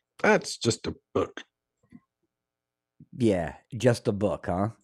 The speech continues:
Speaker 1: It's a history book.
Speaker 2: That, that book seems to have gotten it kinda dead on.
Speaker 1: Yeah, it's kinda been spot on.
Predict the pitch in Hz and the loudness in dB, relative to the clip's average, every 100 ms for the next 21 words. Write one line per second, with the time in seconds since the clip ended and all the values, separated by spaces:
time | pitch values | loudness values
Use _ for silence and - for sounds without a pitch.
0 | _ _ _ _ _ _ - - - - | _ _ _ _ _ _ -20 -4 2 4
1 | 117 - 107 - - - - - - _ | 4 4 0 -2 -12 -14 -14 -16 -20 _
2 | _ _ _ _ _ - 110 117 110 107 | _ _ _ _ _ 2 2 6 4 8
3 | 120 87 - 117 110 107 98 104 113 110 | 8 8 4 4 6 6 4 6 6 6
4 | 107 92 87 107 90 85 - _ _ _ | 2 -2 0 2 2 -2 -10 _ _ _
5 | 110 85 117 113 123 170 113 104 120 _ | -2 8 10 10 10 8 6 2 -6 _
6 | _ _ _ 165 185 165 196 160 160 110 | _ _ _ 8 8 10 10 10 10 6
7 | - - 147 156 160 180 143 151 | 2 6 6 10 10 10 8 2